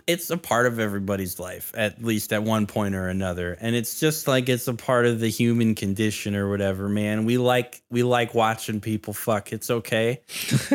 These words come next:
Speaker 1: It's okay.
Speaker 2: It's fine.
Speaker 1: You can admit it, you
Speaker 2: People,
Speaker 1: know?
Speaker 2: people watch people fuck.
Speaker 1: Yeah, just do it on your own free time and not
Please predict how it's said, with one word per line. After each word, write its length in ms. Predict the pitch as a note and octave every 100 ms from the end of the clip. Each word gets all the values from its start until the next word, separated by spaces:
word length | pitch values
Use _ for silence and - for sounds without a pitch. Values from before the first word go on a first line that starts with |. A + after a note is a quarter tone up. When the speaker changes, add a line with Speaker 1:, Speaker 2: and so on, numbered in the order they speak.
| -
Speaker 1:
It's 200 | - -
okay. 500 | C#3 C#3 C#3+ C3+ D3
Speaker 2:
It's 200 | F3 -
fine. 460 | - - A#2+ G#2+ G2+
Speaker 1:
You 60 | G#2+
can 140 | G#3
admit 400 | F3+ E3 C3+ C#3+
it, 300 | D#3 F3 -
you 160 | D3+ D3
Speaker 2:
People, 200 | C#3+ D3 F#3
Speaker 1:
know? 40 |
Speaker 2:
people 360 | F#3+ G3+ G3 F3+
watch 340 | D#3 C3+ C3
people 320 | - C3 - C3+
fuck. 420 | - - G#2 A2
Speaker 1:
Yeah, 180 | - A2
just 300 | D3 D3 -
do 200 | D3+ F3
it 80 | F3
on 180 | F3
your 180 | F3 E3+
own 200 | E3 E3+
free 320 | E3 F3 F3+
time 400 | F#3 C#3 A#2+ B2
and 120 | B2+ B2+
not 280 | C3 B2+